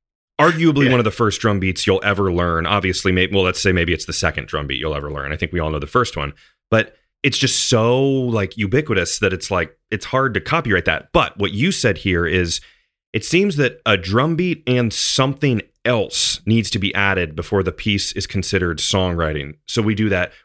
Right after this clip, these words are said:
Speaker 1: "We will, we will rock you." So you're adding on that boom, boom, ch. Even then, you're using the big stadium and the stomping that they're doing, but it's the mixture of those things that, that makes it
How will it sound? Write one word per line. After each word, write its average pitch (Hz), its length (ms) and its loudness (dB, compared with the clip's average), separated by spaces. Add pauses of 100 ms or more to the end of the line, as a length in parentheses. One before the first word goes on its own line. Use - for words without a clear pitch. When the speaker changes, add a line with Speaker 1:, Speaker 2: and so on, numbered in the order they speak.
Speaker 1:
"We 123 600 0
will, 107 640 0
we 98 540 0
will 90 600 -2
rock 98 360 -2
you." 95 260 0
So - 140 2
you're 104 180 2
adding 107 300 2
on 92 140 0
that 87 220 -6
boom, 92 300 -8
boom, 85 380 -12
ch. - 280 -2 (520)
Even 117 280 4
then, 113 220 4
you're 90 80 0
using 87 300 0
the 82 80 -2
big 80 180 -2
stadium 95 760 0
and 78 120 -4
the 71 60 -8
stomping 92 800 0
that 85 140 -4
they're 87 120 0
doing, 85 480 -2
but 95 220 -2 (680)
it's 110 160 -2
the 95 140 0
mixture 90 760 2
of 82 200 -6
those 85 260 0
things 78 640 -4 (180)
that, 80 340 -2 (100)
that 90 180 -2
makes 90 380 0
it 80 260 -4